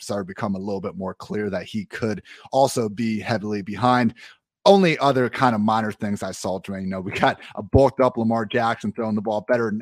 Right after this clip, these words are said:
ever, apparently. Rashad Bateman flashing, getting every chance as the wide receiver one. James Prost, the number two.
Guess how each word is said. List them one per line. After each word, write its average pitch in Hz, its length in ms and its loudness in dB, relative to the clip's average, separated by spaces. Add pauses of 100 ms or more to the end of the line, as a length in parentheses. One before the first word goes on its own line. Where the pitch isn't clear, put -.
ever, 170 200 4
apparently. 156 580 2 (200)
Rashad 127 300 0
Bateman 117 300 -4
flashing, 120 460 -4
getting 110 260 -6
every 147 260 -2
chance 131 320 -4
as 123 140 -4
the 120 80 -6
wide 113 180 -2
receiver 101 340 -10
one. 107 280 -4
James 131 280 -4
Prost, 113 300 -4
the 110 100 -8
number 104 280 -4
two. 156 340 2